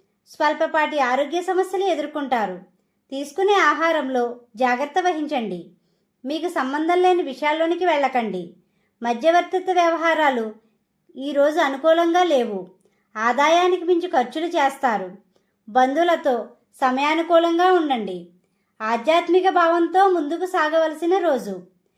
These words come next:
ఈ రాశి వారికి తెలుపు మరియు నీలం రంగులు శుభదాయకం.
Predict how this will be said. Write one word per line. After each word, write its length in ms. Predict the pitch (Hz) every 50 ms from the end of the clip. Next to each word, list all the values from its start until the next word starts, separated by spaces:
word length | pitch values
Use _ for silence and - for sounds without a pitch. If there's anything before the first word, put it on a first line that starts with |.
| _ _ _ _ -
ఈ 100 | 277 294 311
రాశి 340 | 277 262 233 247 254 - 359
వారికి 460 | 359 359 359 339 330 285 - 262 240 226 220 226 - _ _ _ _ _ -
తెలుపు 400 | 277 269 262 285 285 285 359 370 392 403
మరియు 420 | 381 370 320 285 262 254 247 247 240 240 - - _ _ _ - -
నీలం 360 | 254 262 277 294 330 370 381 370
రంగులు 420 | 370 349 320 311 294 277 247 214 202 202 - _ _ _ _ -
శుభదాయకం. 680 | - 294 269 302 302 339 349 339 311 277 254 - 233 196